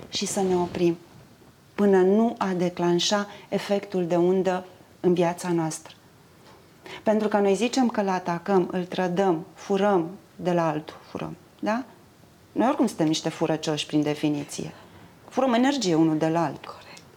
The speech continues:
Speaker 1: Că nu știm să ne ducem la sursă și trebuie să ne încărcăm de undeva.
Speaker 2: Foarte mare adevăr.
Speaker 1: Da? Și unde îmi bag priza de încărcare? La copil, la iubit?
Speaker 2: Mm.
Speaker 1: Da?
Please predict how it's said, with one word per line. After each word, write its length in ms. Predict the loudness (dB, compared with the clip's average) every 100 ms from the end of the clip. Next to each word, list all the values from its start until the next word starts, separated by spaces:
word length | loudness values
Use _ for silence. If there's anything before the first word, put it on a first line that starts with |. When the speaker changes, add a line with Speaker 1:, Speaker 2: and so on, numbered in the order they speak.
| -20 -20 -20 -4
Speaker 1:
Că 80 | 0
nu 120 | 0
știm 200 | 2 0
să 140 | 0
ne 120 | 0 -2
ducem 340 | -2 -2 0
la 120 | 0
sursă 420 | -4 -8 -8 -12 -16 -20 -18
și 100 | -16
trebuie 220 | -4 -2 2
să 60 |
ne 60 | 2
încărcăm 500 | 2 0 0 0 0
de 80 | -2
undeva. 480 | -4 -6 -8 -10 -14 -20 -20 -20 -20 -20 -20 -20 _ _ _ -20 _ -20 -20 -20
Speaker 2:
Foarte 320 | -10 -10 -10 -20
mare 120 | -20 -20
adevăr. 480 | -20 -20 -20 -20 -20 _ 0 2
Speaker 1:
Da? 160 | 0 -4 -18 -20 -20 -12
Și 160 | -2 2
unde 180 | 4
îmi 100 | 4
bag 220 | 4 2 0
priza 380 | -2 0 -2
de 100 | -2
încărcare? 640 | -4 -4 -6 -6 -8 -8 -12 -20 -20 -14
La 180 | -2 0 0
copil, 480 | -4 -2 0 0 -2
la 120 | -4
iubit? 460 | -2 -4 -2 -2 -2
Speaker 2:
Mm. 240 | -8 -12 -20 -20 -20 -20 -20 -20 -20 -14 0
Speaker 1:
Da? 340 | 2 2